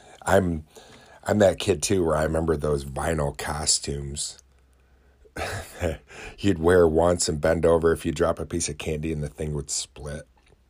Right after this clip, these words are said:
Had the stinky mask, the little vinyl masks. All right, enough about Halloween. That's not what this podcast is about today. I wanted to talk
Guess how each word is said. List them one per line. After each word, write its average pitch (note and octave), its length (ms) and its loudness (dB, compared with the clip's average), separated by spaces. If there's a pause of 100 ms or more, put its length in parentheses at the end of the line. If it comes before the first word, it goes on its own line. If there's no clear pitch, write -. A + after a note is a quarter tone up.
(200)
Had D2 160 -8
the C2+ 100 -8
stinky D2 480 -6
mask, C2+ 480 -8
the C2+ 80 -14
little C#2 180 -10
vinyl C#2 380 -10
masks. C#2 560 -12 (1200)
All F2 80 -2
right, E2+ 160 0
enough F#2+ 300 2
about F2+ 320 2 (380)
Halloween. D2 500 -6 (140)
That's E2+ 200 -2
not E2+ 120 0
what D2+ 160 -6
this - 280 -6 (220)
podcast C#2 540 -8
is C#2+ 120 -6
about C#2+ 360 -8
today. C#2+ 360 -8 (480)
I - 120 2
wanted B2+ 320 6
to G#2+ 100 4
talk F2 460 0